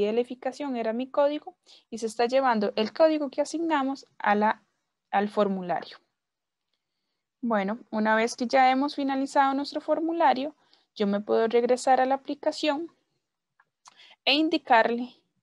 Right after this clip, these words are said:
que ya he finalizado. Así como está el estado de finalizado, también podemos pausar, rechazar o restablecer esta asignación. En este caso,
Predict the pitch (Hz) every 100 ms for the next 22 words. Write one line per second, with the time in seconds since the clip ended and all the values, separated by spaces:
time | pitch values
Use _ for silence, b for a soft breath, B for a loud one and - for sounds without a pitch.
0 | _ 180 180 202 214 208 202 180 160 -
1 | 151 - - _ _ B B B 233 226
2 | 311 - 381 - 285 233 - 226 226 240
3 | 254 330 311 311 240 226 247 214 202 196
4 | 196 196 202 208 202 190 - 302 311 226
5 | 214 196 - 311 - 247 214 196 - 202
6 | 185 170 - 247 240 - b b b b
7 | 180 - 190 180 - 160 131 - - -
8 | _ _ _ _ _ _ _ _ b b
9 | b _ 196 190 - 262 330 339 392